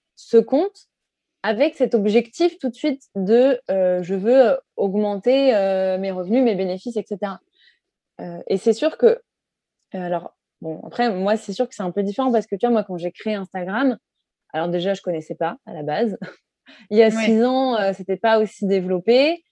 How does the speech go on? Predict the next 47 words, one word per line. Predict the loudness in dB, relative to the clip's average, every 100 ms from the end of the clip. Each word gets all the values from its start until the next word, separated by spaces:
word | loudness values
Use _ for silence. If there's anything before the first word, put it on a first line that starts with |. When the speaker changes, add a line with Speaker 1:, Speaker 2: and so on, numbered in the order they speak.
| _ -8
Speaker 1:
Ça | 4
commençait | 6 6 4 0
Speaker 2:
Ouais, | -2
c'est |
Speaker 1:
à | 0
Speaker 2:
clair. | -2
Speaker 1:
l'être, | -4 -6
mais | -6 -6
c'était, | _ 0 0
euh, | 0 -2 -4
assez, | -8 -8 -4 0
euh, | 0 -2
assez | -8 -10
différent. | -10 -8 -4 -4 -6 _ -20 _ _ -4
Et, | 0 4
euh, | 4
moi, | 4 4
à |
la | 4
base, | 4 4 2 0
euh, | -2
c'était | -4 -8 -4 -4
juste | -2 -2 0 -2
pour | -2 -4
me |
motiver | -2 -4 -4 -4
à |
faire | -4 -8
du | -8
sport, | -6 -6 -6 _
tu | -4
vois, | -4
à | -6
suivre, | -6 -6 -4
euh, | -4 -2
d'autres, | -4 -4 -4
euh, | -4
nanettes, | -2 -2 -2 0
euh, | 0 0
Speaker 2:
Mm. | 0
Speaker 1:
qui | -6
faisaient | -4
le | -4
même | -6
programme | -4 -4 -4 -6
que | -6
moi. | -6 -4 -2 0